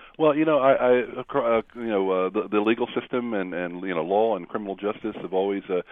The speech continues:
greatly interested me, you know, in large part because my, uh, great grandfather. Um, but, you know, not being an attorney, I, I feel like I, I was at a little bit of a disadvantage in terms of how to approach this.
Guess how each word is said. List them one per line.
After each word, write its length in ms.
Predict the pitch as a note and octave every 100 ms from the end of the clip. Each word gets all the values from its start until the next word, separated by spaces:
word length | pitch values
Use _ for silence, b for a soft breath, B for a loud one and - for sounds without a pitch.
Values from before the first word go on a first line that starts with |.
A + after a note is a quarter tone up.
| B B
greatly 460 | F2 G2 G#2 G#2+ G2+
interested 440 | G#2+ G#2+ - A2
me, 220 | A2 A2+
you 140 | A2+ G2
know, 240 | F#2 F#2+
in 220 | E2+ E2+
large 300 | F2+ F#2+ F#2+
part 260 | - G2 -
because 260 | E2+ G2 F2
my, 260 | F2 E2+
uh, 180 | E2 E2 - B B
great 180 | - F#2+
grandfather. 640 | E2+ F#2 F#2+ - F#2+ G#2 G#2+ B B B -
Um, 460 | G#2 G2+ A2 G#2+ A#2+
but, 100 | B2+
you 80 |
know, 160 | B2 A2
not 300 | A2 B2 A2
being 180 | B2+ A#2+
an 80 | G2+
attorney, 480 | - C#3 C3+ C#3
I, 360 | A#2+ F2 F#2+ F#2
I 40 |
feel 160 | F2 A2+
like 180 | G2+ -
I, 240 | F#2+ F2
I 60 | F2+
was 140 | F2 -
at 100 | F2+
a 20 |
little 220 | D3+ D#3+
bit 120 | A#2+
of 140 | F#2+ D#2+
a 40 |
disadvantage 960 | E2 E2+ F2 - D#2 D#2 D#2 D#2 F2+ G2+
in 140 | F2+
terms 280 | F2 F2 E2
of 80 | E2
how 120 | F#2
to 80 | F2+
approach 440 | D#2+ - A#2 B2
this. 120 | -